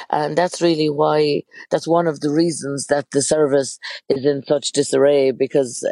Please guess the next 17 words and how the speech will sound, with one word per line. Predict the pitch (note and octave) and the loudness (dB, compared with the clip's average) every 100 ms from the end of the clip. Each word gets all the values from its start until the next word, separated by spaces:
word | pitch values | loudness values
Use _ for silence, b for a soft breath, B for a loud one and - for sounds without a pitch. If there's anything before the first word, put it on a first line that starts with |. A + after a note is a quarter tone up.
| B B B | B B B
the | D3 | -4
firefighters | C#3 D#3 E3 - D3 C#3 C#3 | 0 2 2 2 0 0 -2
have | C#3+ B2 | -2 -4
patched | - D3+ - C3+ | -4 -4 -6 -10
it | |
together | - D3 C#3+ C#3 | -4 -2 0 0
themselves | C3+ C3+ C3+ C#3 C3 | 0 0 0 0 0
over | D#3 D3 | 0 2
the | D3+ | 2
years | D#3 D#3 D3+ - b - | 4 4 2 -4 b -12
to | - | -4
try | C#3+ | 0
and | C#3 C3 | 0 -2
keep | D3 C3 | -2 -2
the | B2 | -6
service | - C3+ C3 A#2+ | -2 0 0 -2
going, | - C#3+ C#3 E2+ | 0 2 2 -2